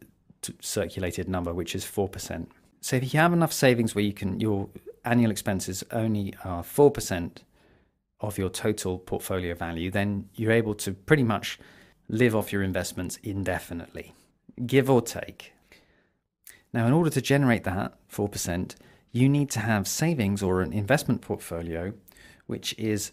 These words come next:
twenty-five times your annual expenses. So if you think about what you want to live off, then you need twenty-five times that in savings.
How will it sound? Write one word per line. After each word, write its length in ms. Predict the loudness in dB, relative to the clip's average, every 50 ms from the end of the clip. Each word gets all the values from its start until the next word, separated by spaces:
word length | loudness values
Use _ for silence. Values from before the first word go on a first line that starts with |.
| _ _
twenty-five 840 | 0 4 6 6 6 4 2 -2 -4 -4 -2 0 2 2 0 0 -2
times 840 | -8 -4 -2 0 0 0 -2 -4 -4 -6 -6 -6 -6 -8 -12 -14 -16 -20 _ _ _ _ _ _
your 560 | -6 0 2 4 4 4 4 4 2 0 -2 -6 -8
annual 460 | -6 -2 0 0 2 2 0 0 0 -2
expenses. 800 | -4 -6 -6 -6 -6 -6 -6 -6 -8 -10 -10 -12 -12 -12 -16 -18 _ _ _ _ _ _ _ _ _
So 100 | -8 -6
if 100 | -6 -6
you 60 | -2
think 180 | -2 -2 -2 0
about 360 | 0 0 2 2 2 0 0
what 180 | 0 0 0
you 160 | 0 -2 -2 -2
want 160 | -2 -4 -6
to 80 | -8 -8
live 200 | -8 -6 -6 -4
off, 380 | -4 -6 -6 -8 -12 -20 -20 -20 _ _ _ _ _
then 240 | -2 -2 0 0 0
you 80 | 0
need 200 | 0 -2 -2 -4
twenty-five 540 | -4 -2 0 0 0 0 0 -2 -2 -2 -4
times 460 | -6 -8 -8 -6 -6 -6 -6 -8 -8
that 440 | -6 -6 -6 -6 -8 -10 -14 -16 -18 -20 _ _ _ _ _ _ _ _ _ _
in 200 | -8 -6 -4 -4
savings. 720 | -2 -2 0 0 0 -2 -4 -6 -8 -8 -8 -10 -12 -16 -18